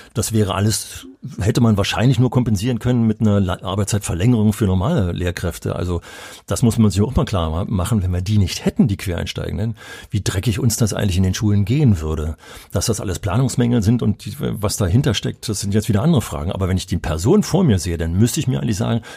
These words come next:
„Mensch, wenn der nicht da wäre, wie würde denn unsere Schule dann aussehen?“ Also wenn das schon mal gelänge, <laughs> die Wertschätzung für die Person über den Bedarf dann auch mal rauszukriegen, dann hätten wir schon mal, äh, mehr Glück. Weil letztendlich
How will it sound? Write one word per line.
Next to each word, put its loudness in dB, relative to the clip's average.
„Mensch, -4
wenn -6
der -4
nicht 2
da 0
wäre, 0
wie -4
würde 0
denn 2
unsere -2
Schule 0
dann 2
aussehen?“ -4
Also 2
wenn 2
das 2
schon 4
mal 4
gelänge, 4
<laughs> -4
die -2
Wertschätzung 2
für -4
die -4
Person -2
über 4
den 4
Bedarf 0
dann 0
auch -6
mal 0
rauszukriegen, -4
dann 0
hätten -2
wir 2
schon -2
mal, 2
äh, -2
mehr 2
Glück. -2
Weil 0
letztendlich 0